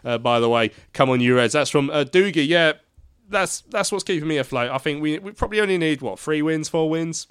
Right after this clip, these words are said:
Forty-seven points Bo's talking about, and even then, I mean, that's only eleven points, isn't it, from where we are now? So it's certainly, it's certainly, uh, doable, and that's why I'm, I'm the same as Doogie there. I'm not gonna, uh,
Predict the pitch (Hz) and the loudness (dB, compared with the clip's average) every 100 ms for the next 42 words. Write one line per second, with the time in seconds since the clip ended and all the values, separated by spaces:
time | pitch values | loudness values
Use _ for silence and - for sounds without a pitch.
0 | _ 170 143 147 131 123 139 127 - 135 | _ -8 -6 -6 -6 -4 -4 -4 -4 -4
1 | 123 127 113 117 117 120 127 135 120 123 | -4 -6 -6 -6 -6 -6 -6 -6 -6 -4
2 | 127 117 - _ _ _ _ 120 120 131 | -4 -6 -12 _ _ _ _ -8 -6 -4
3 | 120 107 107 110 107 98 110 127 131 127 | -2 0 0 0 -2 -6 -6 -6 -8 -8
4 | 104 120 117 113 113 113 123 98 - 113 | -8 -6 -4 -2 -2 -2 -4 -6 -6 -8
5 | 107 _ _ _ 139 - 208 147 135 127 | -8 _ _ _ -8 0 2 2 2 -2
6 | 127 139 - 170 131 127 120 120 113 139 | -4 -6 -2 -2 -2 -6 -6 -6 -4 -2
7 | 123 110 110 120 120 - 123 117 117 131 | -2 -2 -4 -4 -8 -10 -8 -6 -8 -8
8 | 123 117 131 120 117 139 131 120 117 117 | -10 -6 -6 -6 -4 -2 0 0 -2 -2
9 | 131 127 127 120 - - - 131 127 135 | -4 -6 -6 -8 -12 -18 -8 -4 -2 -4